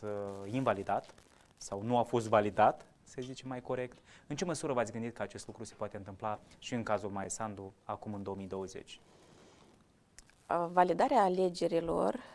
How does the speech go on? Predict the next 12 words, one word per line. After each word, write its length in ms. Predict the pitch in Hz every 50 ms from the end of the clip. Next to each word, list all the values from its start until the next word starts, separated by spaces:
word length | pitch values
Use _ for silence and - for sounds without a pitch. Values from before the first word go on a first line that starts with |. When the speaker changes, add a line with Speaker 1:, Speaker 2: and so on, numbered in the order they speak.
| - -
Speaker 2:
uh, 320 | 180 180 175 175 170 165 165 _
prezidențiale 1000 | - - 202 190 185 165 175 170 165 147 - - 175 160 175 214 233 254 240 220 - -
în 160 | 190 196 190
Republica 420 | 180 170 - 202 196 202 - 180
Moldova 380 | 170 165 160 160 190 202 202 190
este 260 | 185 180 180 - -
o 40 | 180
atribuție 500 | 165 - - 160 165 208 202 - 180 175
exclusivă 440 | 185 - - - 165 - - 170 170
a 40 |
Curții 300 | 160 - 160 - - 160
Constituționale. 680 | - - 156 165 160 - - 156 147 143 139 147 180